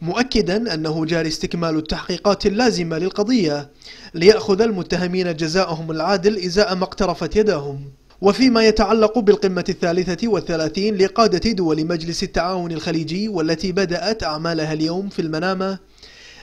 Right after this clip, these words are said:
أكد مجلس الوزراء ضرورة تعزيز التلاحم بين الشعوب الخليجية وترسيخ دعائم الأمن والاستقرار في المنطقة والعالم أجمع. وفي موضوع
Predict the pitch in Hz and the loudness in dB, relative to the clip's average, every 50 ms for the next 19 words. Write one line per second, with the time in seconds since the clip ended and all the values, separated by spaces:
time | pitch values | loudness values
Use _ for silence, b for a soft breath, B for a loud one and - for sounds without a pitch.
0 | B - 240 254 - 214 196 185 226 226 208 196 165 185 180 175 - - 185 180 | B 0 0 2 4 2 2 4 2 2 2 0 0 0 -2 -4 -4 -4 -4 -4
1 | 180 165 180 180 156 160 190 208 - 185 180 185 214 233 214 185 165 - 226 220 | -4 -2 -2 -2 -2 0 0 -2 -2 -2 -2 -2 0 0 0 0 0 0 0 0
2 | - 190 160 160 170 190 196 185 185 180 - 202 190 226 240 233 202 185 165 160 | 0 0 0 -2 -2 -4 -4 -6 -6 -4 -2 2 2 2 2 0 -4 -6 -6 -4
3 | 147 147 156 156 160 156 - - 175 170 202 190 190 170 - 202 220 254 220 196 | -4 -2 -2 -2 -2 -4 -4 -4 -2 -2 0 0 0 -2 0 0 0 0 0 0
4 | 202 175 156 143 143 139 139 - - _ _ _ _ - - - 190 208 202 - | 0 0 0 -2 -2 -6 -10 -14 -20 _ _ _ _ -20 -2 4 6 6 8 8
5 | 233 220 - 254 247 226 - 208 170 175 175 190 202 196 208 214 214 233 214 175 | 6 6 6 4 2 2 2 2 2 2 0 0 2 2 2 2 2 0 0 -2
6 | 185 185 180 175 170 170 175 170 170 175 - - 196 - - 180 185 180 202 - | -4 -4 -2 -2 0 0 -2 -2 -2 -4 -2 -2 -2 -2 0 -2 -2 0 0 0
7 | - 208 175 165 165 160 160 202 190 - 190 180 - 220 208 202 190 180 180 196 | 0 -2 -2 -2 -6 -4 -4 -4 0 0 -2 0 0 2 2 2 2 4 2 2
8 | 190 180 180 214 247 214 202 156 156 151 147 147 143 147 - - - - - 190 | 2 2 0 0 0 -2 -2 -4 -2 -4 -4 -6 -6 -8 -8 -8 -10 -2 2 4
9 | 214 208 294 285 269 254 254 254 262 262 233 240 | 4 4 4 2 4 2 2 2 2 2 0 0